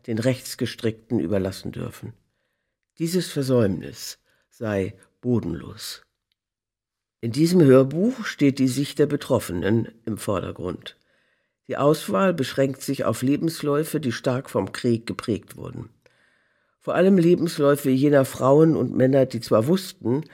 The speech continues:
aber bis vor kurzem überhaupt nicht empfanden, dass in ihrer Kindheit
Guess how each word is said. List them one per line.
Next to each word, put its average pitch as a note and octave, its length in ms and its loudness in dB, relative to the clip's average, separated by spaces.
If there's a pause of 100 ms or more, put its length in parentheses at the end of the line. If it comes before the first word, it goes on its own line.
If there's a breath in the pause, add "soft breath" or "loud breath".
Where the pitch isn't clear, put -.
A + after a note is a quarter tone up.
(140 loud breath)
aber B2 220 -2
bis C3 160 -4
vor A#2+ 240 -2
kurzem D#3+ 440 -2
überhaupt B2 480 0
nicht A2+ 200 -2
empfanden, - 800 -2 (600)
dass - 160 -12
in G#2 140 -2
ihrer F#3+ 300 0
Kindheit A#2+ 800 -4